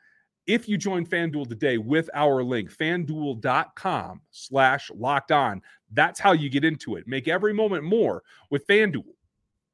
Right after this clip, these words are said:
As we take a step back from what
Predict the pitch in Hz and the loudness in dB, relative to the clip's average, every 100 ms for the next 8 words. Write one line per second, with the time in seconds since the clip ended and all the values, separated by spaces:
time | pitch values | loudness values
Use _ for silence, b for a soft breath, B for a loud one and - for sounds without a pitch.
0 | _ _ _ _ _ _ _ _ _ _ | _ _ _ _ _ _ _ _ _ _
1 | _ _ _ _ _ _ _ _ _ _ | _ _ _ _ _ _ _ _ _ _
2 | _ _ _ _ _ _ _ _ - 208 | _ _ _ _ _ _ _ _ 4 4
3 | 214 - 285 254 - 233 - 190 151 - | 4 -2 -2 -4 0 -2 0 -2 -2 -4
4 | - - B B - 170 170 151 180 160 | -16 -18 B B -4 0 2 4 4 2